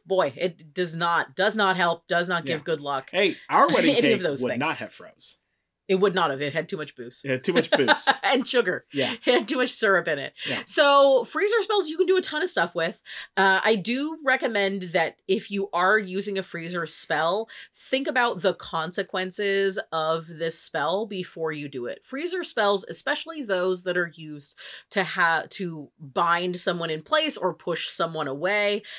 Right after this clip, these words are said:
Speaker 1: do tend to have a sort of feedback loop that is not always the thing that you want it to be.
Speaker 2: Yeah, man, ice is
Speaker 1: Because
Speaker 2: cold.
Speaker 1: when you are freezing things,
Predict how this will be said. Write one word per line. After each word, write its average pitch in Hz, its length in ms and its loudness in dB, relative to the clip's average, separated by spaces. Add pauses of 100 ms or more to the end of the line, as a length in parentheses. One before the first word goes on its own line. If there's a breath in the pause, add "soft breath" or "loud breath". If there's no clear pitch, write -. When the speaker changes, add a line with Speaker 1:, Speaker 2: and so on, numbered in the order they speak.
(320 loud breath)
Speaker 1:
do 392 460 4
tend 311 420 -4
to 277 120 0
have 226 560 0 (100)
a 180 380 0 (240 loud breath)
sort 214 380 4
of 170 340 0 (480)
feedback 180 960 -2
loop 147 400 -10
that 202 160 4
is 233 160 2
not 330 380 2
always 196 580 4
the 185 120 -4
thing 156 480 -6
that 151 200 -12
you 175 100 -6
want 151 320 -6
it 147 160 -10
to - 140 -12
be. - 300 -20 (140)
Speaker 2:
Yeah, 147 100 -4
man, 120 160 -8
ice 135 100 -4
is 220 80 4
Speaker 1:
Because 208 600 4 (240 soft breath)
Speaker 2:
cold. 196 80 -2
Speaker 1:
when 214 160 6
you 254 240 0
are 285 160 4
freezing 247 580 0
things, 147 800 -2